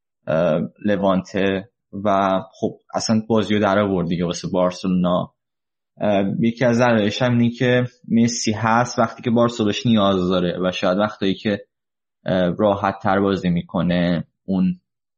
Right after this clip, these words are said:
افیشنسی و اون به قول معروف کلینیکال نیست. تو بازی با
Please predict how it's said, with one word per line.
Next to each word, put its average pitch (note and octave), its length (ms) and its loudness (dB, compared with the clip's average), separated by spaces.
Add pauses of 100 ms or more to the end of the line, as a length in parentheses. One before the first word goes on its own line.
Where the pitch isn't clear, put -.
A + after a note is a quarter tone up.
(800)
افیشنسی G2+ 840 0
و G2+ 60 4
اون F#2+ 260 2
به F#2 80 0
قول F#2 160 0
معروف F#2 300 0
کلینیکال F#2 680 -2
نیست. - 440 -8 (880)
تو G#2 140 -2
بازی G2+ 400 2
با G2 480 0